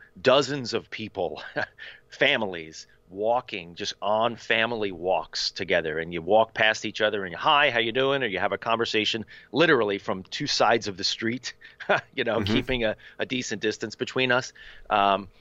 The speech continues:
Speaker 1: but at the same time, there is this, in our neighborhood, there's this sense of community that,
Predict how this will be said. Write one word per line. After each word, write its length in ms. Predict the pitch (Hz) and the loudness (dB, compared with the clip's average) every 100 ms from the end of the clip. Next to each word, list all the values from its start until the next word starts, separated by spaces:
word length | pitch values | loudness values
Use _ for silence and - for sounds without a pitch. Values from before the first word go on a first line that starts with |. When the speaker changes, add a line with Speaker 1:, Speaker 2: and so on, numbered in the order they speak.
| - | 0
Speaker 1:
but 100 | 156 | 2
at 80 | 143 | 2
the 80 | 156 | 0
same 360 | - 165 170 | 0 -2 -4
time, 400 | - 165 160 123 | -4 -2 0 0
there 260 | 113 123 123 | 2 2 2
is 200 | 117 - | -2 0
this, 500 | 113 107 - - - - - _ _ | 2 2 2 -4 -6 -12 -20 _ _
in 140 | - 113 | -2 2
our 200 | 120 147 | 4 4
neighborhood, 480 | 139 104 98 92 85 | 4 2 2 0 2
there's 220 | 95 92 | 2 2
this 140 | 107 | 0
sense 440 | - - 131 127 - | 2 2 2 2 0
of 140 | 117 | 0
community 640 | - 98 98 107 107 92 | -2 -6 -2 0 0 0
that, 360 | 85 95 90 87 | 2 4 4 2